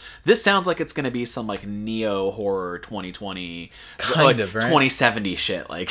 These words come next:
Speaker 1: <laughs> really out
Speaker 2: I mean,
Speaker 1: there.
Speaker 2: not to say that it won't have those elements that we heard about,
Speaker 1: Yeah.
Speaker 2: like, previous synopsis, but, like, T V shows, like, you know, get iterated on, like, on the fly.
Speaker 1: Mm-hmm.
Speaker 2: So this could be a totally different product by the time it, like, releases, but it sounds like a next year sort of thing. Like,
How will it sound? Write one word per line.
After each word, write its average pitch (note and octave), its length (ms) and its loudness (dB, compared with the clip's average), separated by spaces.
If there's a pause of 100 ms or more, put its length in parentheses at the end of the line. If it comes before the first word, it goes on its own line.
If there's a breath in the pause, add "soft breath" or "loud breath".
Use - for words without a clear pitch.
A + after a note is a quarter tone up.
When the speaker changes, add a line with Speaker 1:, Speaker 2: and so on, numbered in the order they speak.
Speaker 1:
<laughs> - 80 2
really C3+ 400 2
out G3+ 240 0
Speaker 2:
I B3+ 40 6
mean, A#3 100 4
Speaker 1:
there. F#3+ 100 -4
Speaker 2:
not B3 180 8
to C#4 80 2
say G#3+ 200 6
that F3+ 160 6
it E3+ 200 -2
won't D3+ 380 2
have C#3+ 240 6
those C3 200 4
elements A#2+ 360 4
that A#2 100 -2
we A#2 100 -2
heard A#2 220 2
about, G#2 180 2
Speaker 1:
Yeah. G#2 80 -2
Speaker 2:
like, G#2+ 120 -4
previous G#2 480 -2
synopsis, F#2 520 -6
but, - 160 -6
like, B2 120 -4
T E3+ 160 0
V D#3+ 140 0
shows, C3+ 360 4
like, A#2 320 4
you D3 80 -4
know, G2+ 140 -2
get - 320 -2 (260)
iterated A2 480 -2
on, G2 380 -4
like, G2 240 -6
on B2 180 -2
the G2+ 60 -8
fly. F#2+ 480 0
Speaker 1:
Mm-hmm. D#2 140 -14 (120)
Speaker 2:
So G#2 400 2
this D3+ 160 2
could D#3 120 2
be C3+ 80 2
a A#2+ 40 4
totally A#2+ 300 2
different G#2 240 -2
product F#2+ 260 -2
by F#2 120 -6
the F2 100 -12
time F2+ 180 -6
it, E2+ 60 -12
like, - 260 -10
releases, F#2+ 540 -8
but E2 140 -8
it A2 120 -8
sounds A#3+ 200 4
like - 120 6
a D#3 60 4
next B2+ 340 -4
year F2+ 140 -6
sort F#2+ 220 -6
of F2+ 80 -14
thing. C#2+ 260 -12
Like, D2+ 320 -14